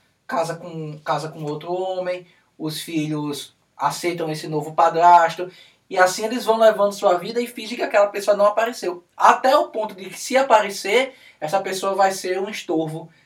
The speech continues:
se ela aparecer novamente. Porque pra eles já está morto. E o que está morto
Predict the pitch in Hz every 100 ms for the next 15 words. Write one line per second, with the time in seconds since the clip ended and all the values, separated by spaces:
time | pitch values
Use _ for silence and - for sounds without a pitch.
0 | _ - - 151 147 147 151 165 151 147
1 | 160 135 127 - _ _ _ 165 160 180
2 | 214 208 190 240 269 196 - _ _ -
3 | - - - 226 156 147 151 - _ -
4 | 185 196 196 208 180 180 190 220 220